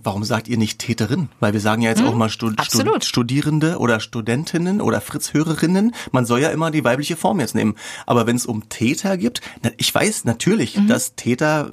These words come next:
Speaker 1: wenn's um Mord oder sowas geht, mehr Männer sind als Frauen. Ist mir doch völlig klar.
Speaker 2: Das kommt drauf an, also wenn man,
Speaker 1: Aber
Speaker 2: wenn
Speaker 1: es
Speaker 2: man
Speaker 1: geht ja ums Prinzip. Täterinnen würde keiner sagen. Wir sind auch alle kleine Rassisten. Also jeder hat Schubladen, in die er Menschen steckt, ohne dass wir es n-, da nur drüber nachdenken.
Speaker 2: Ja.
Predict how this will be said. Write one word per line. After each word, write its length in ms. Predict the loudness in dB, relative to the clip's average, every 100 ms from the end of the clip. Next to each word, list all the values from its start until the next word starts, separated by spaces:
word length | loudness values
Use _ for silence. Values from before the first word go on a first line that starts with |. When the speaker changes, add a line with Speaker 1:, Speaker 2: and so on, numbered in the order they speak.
| -12
Speaker 1:
wenn's 480 | -12 -4 2 2 2
um 180 | 2 4
Mord 280 | 6 4 2
oder 100 | -2
sowas 240 | -2 -2 -2
geht, 280 | -4 -4 -16 -18 -12 -12 -8 2
mehr 300 | 4 6 4
Männer 260 | 0 -2
sind 160 | -6 -8
als 120 | -6
Frauen. 120 | -6
Ist 140 | -4 0
mir 80 | 0
doch 100 | 0
völlig 220 | -2 -2
klar. 180 | -4 0
Speaker 2:
Das 180 | 0
kommt 180 | 2 2
drauf 100 | 2
an, 60 | 2
also 180 | 0 0
wenn 80 | 0
man, 120 | 2
Speaker 1:
Aber 80 | 2
Speaker 2:
wenn 60 |
Speaker 1:
es 40 | 4
Speaker 2:
man 60 |
Speaker 1:
geht 120 | 2 2
ja 60 |
ums 140 | 0 -4
Prinzip. 480 | -6 -4 -4 -2
Täterinnen 680 | -2 0 0 0 2 2 2
würde 140 | 0 -2
keiner 380 | -2 0 0
sagen. 340 | 0 0 -2 -4 _ _ -4
Wir 120 | 2
sind 180 | 2 2
auch 160 | 0 0
alle 480 | 0 2 0 -2 -6
kleine 400 | -2 0 2 0
Rassisten. 560 | -2 -4 -4 -4 -4 -2
Also 220 | -2 -2
jeder 320 | 0 2 2
hat 120 | 0 -4
Schubladen, 880 | -4 -2 0 0 0 -2 -4 -10 -2
in 160 | 0 2
die 140 | 2
er 100 | 2
Menschen 300 | 2 0 -2
steckt, 240 | -4 -6 -6
ohne 400 | 0 2 2 0
dass 220 | -2 -4 -2
wir 160 | 0
es 160 | 0 0
n-, 140 | 0
da 160 | 2 2
nur 160 | 2 0
drüber 240 | 0 2
nachdenken. 600 | 2 0 -2 -4 -2 -2
Speaker 2:
Ja. 140 | -2